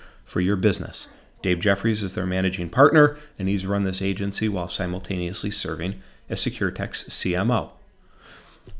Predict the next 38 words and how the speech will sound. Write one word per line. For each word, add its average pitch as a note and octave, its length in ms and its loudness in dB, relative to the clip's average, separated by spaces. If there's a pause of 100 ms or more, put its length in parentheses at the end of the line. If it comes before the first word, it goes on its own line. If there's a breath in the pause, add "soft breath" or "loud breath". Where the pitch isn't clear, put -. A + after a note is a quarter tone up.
(260)
They B2 180 6
use C3+ 320 10
the A#2+ 160 6
expertise G#2+ 960 0 (1300 soft breath)
to A2+ 80 2
understand G#2+ 480 6
what F2+ 200 -2
they A#2 160 6
go A#2 160 6
through G#2 480 0 (140)
on G#2+ 120 -2
a G2+ 60 -2
day-to-day F2 420 0
basis G#2 580 2
because G2+ 460 -2
they've G#2 160 2
worked F#2+ 260 -2
on F2+ 140 -2
both F2+ 320 -4
the F2 140 -2
inside F#2 580 -2
and G2 180 -4
the F#2+ 120 0
outside A2+ 640 -2
of B2+ 80 0
our C3 120 4
industry. D#3+ 600 4 (480 loud breath)
They A2+ 100 4
can A#2+ 160 0
help A2+ 300 2
you G2+ 80 0
grow G2 320 2
and F2+ 120 -2
bring F#2 180 -2
some F#2 200 -2
nice, F2+ 220 -2
fresh - 280 -2
perspectives - 680 -8